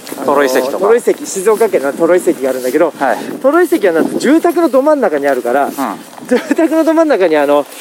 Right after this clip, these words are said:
Speaker 1: 高床式倉庫とかがあるんだけど、
Speaker 2: <laughs>
Speaker 1: いまいちピンと、なんか、
Speaker 2: あー、まあでもい、いかにもこう、
Speaker 1: うん。
Speaker 2: 資料として残しましたみたいな感じですよね。
Speaker 1: そう。あ、ごめんごめん。ここだ。ここの第二、ここの、
Speaker 2: はい。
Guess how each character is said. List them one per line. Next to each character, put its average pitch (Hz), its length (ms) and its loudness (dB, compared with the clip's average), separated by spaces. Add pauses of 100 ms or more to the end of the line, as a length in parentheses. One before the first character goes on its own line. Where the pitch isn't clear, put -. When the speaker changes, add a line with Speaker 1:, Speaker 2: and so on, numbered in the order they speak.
(160)
Speaker 1:
高 226 240 0
床 277 200 0
式 - 200 -8
倉 254 160 0
庫 143 120 -2
と 139 100 -2
か 123 80 -2
が 202 200 0
あ - 100 -2
る 196 40 -2
ん 151 120 2
だ - 20 0
け 160 80 0
ど、 170 100 2 (220)
Speaker 2:
<laughs> - 200 -14
Speaker 1:
い 285 100 2
ま 392 120 4
い 381 80 2
ち 226 120 -8
ピ 240 160 0
ン 247 80 -2
と、 214 280 2
な 202 120 0
ん - 20 0
か、 156 300 0
Speaker 2:
あ - 20 -12
ー、 - 20 -12
ま 254 100 2
あ - 20 0
で 233 80 0
も 180 60 0
い、 165 80 0
い 175 200 -8
か 262 140 0
に 240 80 -2
も 277 120 2
こ 135 280 0
う、 - 20 -4
Speaker 1:
う 123 60 -8
ん。 - 40 -16 (240)
Speaker 2:
資 - 200 -2
料 139 160 2
と 123 80 0
し - 60 -10
て 135 80 0
残 123 200 0
し 143 80 -2
ま 127 100 0
し - 80 -8
た 170 120 0
み 165 80 0
た - 80 0
い - 20 2
な 98 60 0
感 123 180 -2
じ 101 80 -10
で 113 100 2
す - 20 2
よ 95 40 -6
ね。 - 60 -10
Speaker 1:
そ 185 80 2
う。 - 0 -
あ、 - 0 -
ご - 0 -
め 170 80 2
ん - 20 0
ご 147 60 -2
め - 20 -6
ん。 - 40 -20 (400)
こ 220 100 -8
こ 240 80 4
だ。 180 100 0
こ - 220 -12
こ 285 100 2
の 247 100 4
第 240 240 0
二、 277 200 -2
こ 226 160 -10
こ 311 100 2
の、 330 40 4
Speaker 2:
は - 20 4
い。 - 40 -6